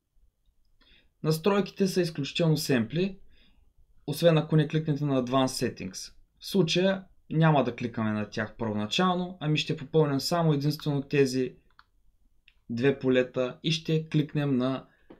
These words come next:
някои от тези чекбоксове. Първият чекбокс, на който ще кликнем, активира самия бутон, така че това е задължително да го направите, ако желаете да използвате бутона. След което трябва да въведете телефонен номер, към който ще бъдат извършени обажданията.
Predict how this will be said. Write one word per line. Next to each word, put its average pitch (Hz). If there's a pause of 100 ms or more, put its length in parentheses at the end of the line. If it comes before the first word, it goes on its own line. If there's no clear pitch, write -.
(480)
някои 131
от -
тези 123
чекбоксове. 110
Първият 170
чекбокс, 147
на 117
който 131
ще -
кликнем, 175 (680)
активира 143
самия 131
бутон, 113
така 135
че -
това 135
е 131
задължително 113
да 104
го 104
направите, 127
ако 131
желаете 120
да 117
използвате 113
бутона. 92 (400)
След 208
което 190
трябва 185
да 170
въведете 165
телефонен 143
номер, 160
към 143
който 147
ще -
бъдат 135
извършени 131
обажданията. 113